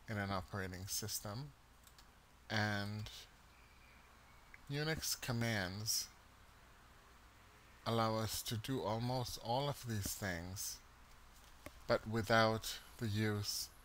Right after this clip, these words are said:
of this window and other graphical elements. The manipulation of data or objects is accomplished by using commands.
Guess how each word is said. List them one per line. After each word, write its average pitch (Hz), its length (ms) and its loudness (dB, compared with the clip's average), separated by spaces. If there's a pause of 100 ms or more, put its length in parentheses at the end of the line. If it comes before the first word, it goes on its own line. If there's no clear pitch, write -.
(300)
of - 180 -8
this 104 220 -2
window 104 540 2 (520)
and 117 120 -4
other 104 240 0
graphical 107 640 0
elements. 87 640 -6 (2500)
The 120 100 0
manipulation 131 1000 2 (500)
of 110 280 0
data 113 560 4 (200)
or 104 200 2
objects 117 880 -2 (300)
is 110 140 -2
accomplished 120 720 -2
by 98 220 2
using 101 800 -2 (1400)
commands. 120 720 -4